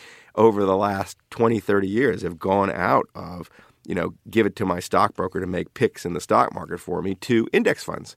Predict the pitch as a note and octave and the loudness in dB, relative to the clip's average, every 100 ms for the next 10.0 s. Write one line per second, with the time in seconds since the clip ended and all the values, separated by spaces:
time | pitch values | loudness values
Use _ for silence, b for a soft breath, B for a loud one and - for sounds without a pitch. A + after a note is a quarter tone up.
0 | b b - - B2 B2 C3+ - C3 B2+ | b b -2 2 4 4 2 0 0 2
1 | B2 B2+ - G#2+ A#2 A#2+ B2 C3 F3+ G3+ | 2 0 0 0 2 2 2 0 0 0
2 | - B B B B _ G2 G#2 A2 G#2+ | -4 B B B B _ 2 6 6 6
3 | A2+ - A#2 A#2 E3 D#3+ C3 G2+ F#2+ G2+ | 2 4 4 4 2 2 2 2 2 2
4 | G#2 F#2 F#2+ F#2 B2 - A#2 D#3 C#3+ A#2 | 2 0 -2 0 -2 -4 0 2 2 2
5 | B2 B2 B2+ B2+ D#3+ E3+ G#2+ G2 G2 G2+ | 0 0 2 2 2 2 2 2 4 2
6 | G2 - G2 C#3 D#3 G2 F#2 F#2 G#2+ G2 | -2 -2 0 0 0 -2 2 2 2 -2
7 | A2 G#2+ F#2+ G2 G#2+ F#2+ A2 G#2+ A2 G2+ | -4 -6 -2 2 2 0 -2 0 0 0
8 | A2 - G2 - G#2+ A2+ G2 G#2+ - - | 0 -2 -4 -2 0 0 2 2 0 -8
9 | - B B B B - G#2+ B2 D3 - | -18 B B B B 0 2 4 2 -2